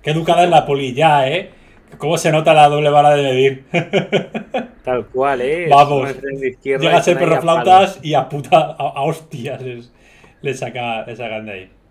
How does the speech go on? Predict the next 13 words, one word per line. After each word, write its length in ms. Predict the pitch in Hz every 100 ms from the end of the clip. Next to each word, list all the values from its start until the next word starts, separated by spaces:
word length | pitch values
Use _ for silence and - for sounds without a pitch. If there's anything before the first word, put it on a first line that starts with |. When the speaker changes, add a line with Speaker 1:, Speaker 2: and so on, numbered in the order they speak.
| _
Speaker 2:
Y 40 | 135
tienes 220 | 147 147
que, 160 | 151
eh, 280 | 139 147 139
que 80 | 139
eliminar 400 | 143 139 139 135
dos 220 | 139 135
insultos. 500 | 143 117 98 87 _ _ _ _ _ _ _ _ - - -
Speaker 1:
Exactamente. 720 | 139 135 131 123 113 107 92 _ _ _ _ _ _
Speaker 2:
<laughs> 160 | 165 151
Speaker 1:
Ah, 260 | 160 160 - 175 _ _ _ _ _ _
ah, 120 | - 127
bueno, 260 | 110 113